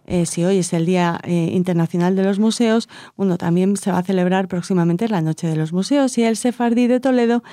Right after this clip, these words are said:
se une a esta celebración con un concierto de vihuela. Será el sábado veintiuno de mayo a las veintidós treinta en la Gran Sala de Oración.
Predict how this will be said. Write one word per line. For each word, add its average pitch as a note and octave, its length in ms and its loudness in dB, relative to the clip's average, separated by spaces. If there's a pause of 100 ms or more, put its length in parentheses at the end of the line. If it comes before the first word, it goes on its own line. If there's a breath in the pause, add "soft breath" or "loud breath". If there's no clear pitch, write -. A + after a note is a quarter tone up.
(260 loud breath)
se A3+ 240 0
une A3+ 280 4
a F#3+ 80 2
esta G#3 260 0
celebración A#3 640 2
con G#3+ 220 2
un A3 80 2
concierto A3+ 600 0 (340 loud breath)
de A#3 320 0
vihuela. F3+ 640 2 (240 loud breath)
Será A3+ 360 2
el G3 60 0
sábado F#3+ 420 0
veintiuno G3 500 2
de G#3+ 100 2
mayo A3 420 2
a G3 80 0
las F#3+ 160 2
veintidós G#3 480 0
treinta G#3+ 460 2
en A#3 80 2
la F#3 100 2
Gran G3 220 2
Sala A3+ 360 0
de F#3 160 0
Oración. D3+ 520 -2